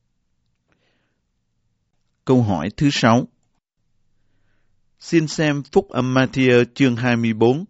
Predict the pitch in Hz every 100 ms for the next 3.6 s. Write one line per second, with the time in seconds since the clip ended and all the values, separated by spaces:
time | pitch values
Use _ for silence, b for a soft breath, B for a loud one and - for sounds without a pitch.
0 | b b b _ _ - 120 - 139 131
1 | 135 135 123 87 73 123 139 135 160 123
2 | 113 110 _ 120 135 196 _ _ _ _
3 | _ _ _ - 117